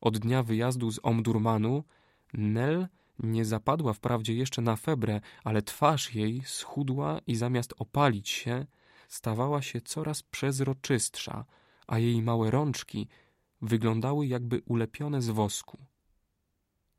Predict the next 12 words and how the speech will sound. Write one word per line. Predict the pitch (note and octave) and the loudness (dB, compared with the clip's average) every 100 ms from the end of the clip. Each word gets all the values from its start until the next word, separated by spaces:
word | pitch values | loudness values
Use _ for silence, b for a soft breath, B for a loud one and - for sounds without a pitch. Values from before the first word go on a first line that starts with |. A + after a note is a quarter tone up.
| b b | b b
Nie | C3 C3+ | 6 8
brakło | C3+ F#3+ F3 C3 | 6 2 2 2
jej | A2 G#2 | 4 2
starań | - - C#3 D3 F3+ - | 0 -2 0 0 0 0
ani | B2 A#2 | 2 2
nawet | C#3 C#3 - | 2 0 -4
takich | - E3+ - B2+ A2+ | -8 -6 -4 -4 2
wygód, | B2+ A2+ A2+ - - B B B - | 2 2 -2 -6 -14 B B B -6
jakie | A2+ - A2 | -4 -2 -4
Staś | - D3+ C#3+ C3 - - | -4 0 0 0 -4 -4
i | A2+ | -2
Dinah | A2+ A#2 G#2+ B2+ - | 2 2 4 0 -4